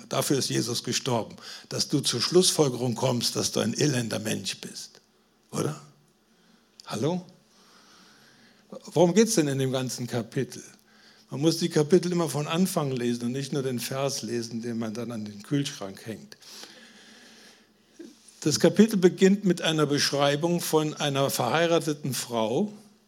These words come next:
Und Paulus, ich lese euch das mal vor, dann, dann sage ich hier nichts Falsches. "Denn die verheiratete Frau ist durchs Gesetz an den Mann gebunden, solange er lebt. Wenn aber der Mann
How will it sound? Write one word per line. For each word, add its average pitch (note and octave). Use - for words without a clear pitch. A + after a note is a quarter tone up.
Und E3+
Paulus, F3
ich -
lese E3
euch C3+
das B2
mal A2+
vor, A2
dann, G2+
dann G#2+
sage B2
ich -
hier A#2+
nichts A2
Falsches. -
"Denn F3
die E3+
verheiratete F#3+
Frau D#3+
ist -
durchs C#3+
Gesetz D3+
an C3+
den C3
Mann C#3+
gebunden, D3+
solange B2
er A2
lebt. C#3+
Wenn D3
aber D3
der C3+
Mann D3+